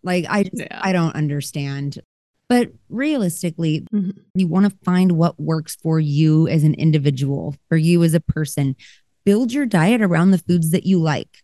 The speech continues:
Speaker 1: That's what I tell people. Build the diets, build your diet around foods that you like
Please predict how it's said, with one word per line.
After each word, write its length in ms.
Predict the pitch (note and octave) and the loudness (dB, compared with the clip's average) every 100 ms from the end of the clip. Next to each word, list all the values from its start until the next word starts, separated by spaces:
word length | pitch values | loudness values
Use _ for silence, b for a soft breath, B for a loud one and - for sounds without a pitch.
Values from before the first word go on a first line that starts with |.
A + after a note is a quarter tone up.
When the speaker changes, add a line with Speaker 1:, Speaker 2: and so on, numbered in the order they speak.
| _ | _
Speaker 1:
That's 220 | F#3 F3+ G3 | -2 -2 0
what 100 | G3+ | 0
I 120 | G3+ | 0
tell 220 | F#3 D#3+ | 0 -2
people. 360 | D#3 C#3 - F#2 | -2 -6 -6 -6
Build 340 | E3+ F3+ F#3 | -2 -2 -2
the 100 | G3 | -4
diets, 600 | F3+ E3+ E3 F3 - - - | -2 -2 -2 -4 -10 -18 -10
build 240 | E3 G3+ G3+ | -2 -2 0
your 140 | A#3 | 0
diet 340 | G3 E3 E3+ - | 0 0 -2 -2
around 400 | D#3+ D3+ D3 D3 | -2 0 0 -2
foods 240 | D#3+ D#3 | -4 -2
that 160 | D3+ F#3+ | -2 -2
you 160 | G#3+ A3+ | 0 0
like 360 | F#3+ D3 D3+ | 0 0 -2